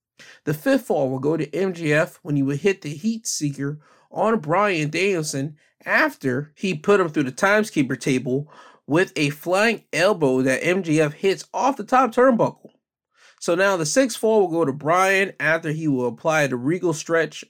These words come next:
on M J F, and M J F would tap out. Now those two will continue to do battle. M J F will be bloody at this moment, and, uh, both of them would just could constantly go back and forth, back and forth, shots for shot, bong, bong, bong.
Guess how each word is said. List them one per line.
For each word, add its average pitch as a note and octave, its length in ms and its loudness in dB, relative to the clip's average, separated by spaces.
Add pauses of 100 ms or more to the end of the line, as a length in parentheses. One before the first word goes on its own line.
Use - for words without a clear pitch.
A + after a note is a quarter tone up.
on C3+ 200 0
M C#3 180 0
J D3 180 -4
F, - 160 -4
and D3+ 80 -16
M C#3 180 -2
J C#3+ 140 -2
F C#3 180 -4
would C#3 320 -2
tap C3 320 -6
out. - 400 -8 (540)
Now C#3 240 0
those C#3+ 320 0
two D3 160 0
will C3 160 0
continue G#3 360 -2
to G#3+ 80 2
do G3 200 -4
battle. C#3+ 540 0
M E3 200 -2
J E3 140 0
F D#3+ 160 -2
will C3 240 -6 (100)
be C3+ 200 -4
bloody D#3+ 640 -2
at D3+ 320 2
this D3+ 220 -4
moment, C#3+ 560 0 (500)
and, C#3 460 -4 (520)
uh, - 140 -2
both G3 320 2
of D4 40 -4
them D4 120 2
would A#3 100 0
just A3+ 240 0
could D3+ 180 -8
constantly A3 440 -2
go E3+ 160 -2
back D3+ 260 2
and D3 120 -6
forth, C3 220 -6
back C#3+ 160 -6
and C3+ 80 -8
forth, B2+ 200 -14
shots E3+ 340 0
for - 140 -12
shot, D3+ 420 -2
bong, D#3 280 2
bong, C#3 220 -2
bong. D3 300 -12